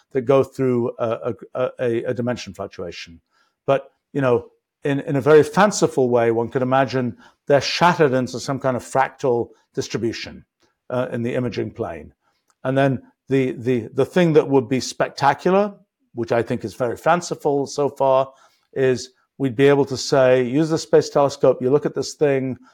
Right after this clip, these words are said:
you've got this thing that looks like noise,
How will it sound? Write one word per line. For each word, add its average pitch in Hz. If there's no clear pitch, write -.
you've 123
got 147
this -
thing 170
that 156
looks 156
like 147
noise, 139